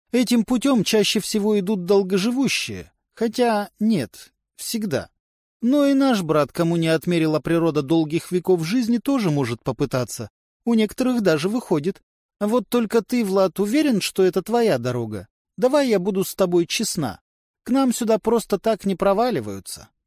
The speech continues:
Неплохие разумные бывают, и даже очень хорошие, но не такие, которые могут чего-то добиться, иначе бы оставались на земле. Причем ты пойми, это звучит неприятно,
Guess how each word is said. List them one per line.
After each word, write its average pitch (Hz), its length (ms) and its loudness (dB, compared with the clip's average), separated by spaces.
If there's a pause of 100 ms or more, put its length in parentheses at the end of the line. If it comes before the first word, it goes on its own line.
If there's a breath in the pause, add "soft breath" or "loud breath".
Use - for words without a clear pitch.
(220)
Неплохие 226 560 2
разумные 202 480 2
бывают, 208 520 2
и 156 40 -2
даже 143 240 0
очень 160 260 -2
хорошие, 185 680 -2 (400)
но 233 180 2
не 240 120 2
такие, 226 460 0
которые 151 400 0
могут 151 320 -4
чего-то 151 420 -2
добиться, 151 640 -4
иначе 156 320 -4
бы 147 140 0
оставались 147 560 -2
на 160 140 -2
земле. 180 420 -2 (440)
Причем 240 360 0
ты 247 100 -2
пойми, 254 380 2
это 143 220 -2
звучит 180 420 -2
неприятно, 196 800 -2